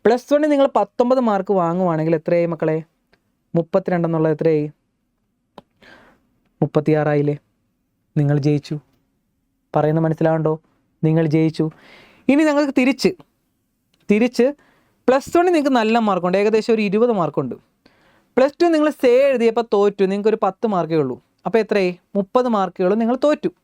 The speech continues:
ഫെയിൽഡായി. അപ്പോൾ നിങ്ങൾ ചെയ്യേണ്ടതെന്ന് വെച്ച് കഴിഞ്ഞാൽ നിങ്ങൾക്ക് ഇരുപത് മാർക്ക്, അപ്പോൾ നമുക്ക്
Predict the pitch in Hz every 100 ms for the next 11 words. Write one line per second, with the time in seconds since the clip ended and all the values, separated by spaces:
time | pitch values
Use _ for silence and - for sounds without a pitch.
0 | _ _ _ _ _ _ 262 247 175 127
1 | - _ _ - _ _ - - - -
2 | 381 349 302 302 269 262 247 247 240 247
3 | 240 233 240 233 233 240 254 226 196 196
4 | 240 240 233 247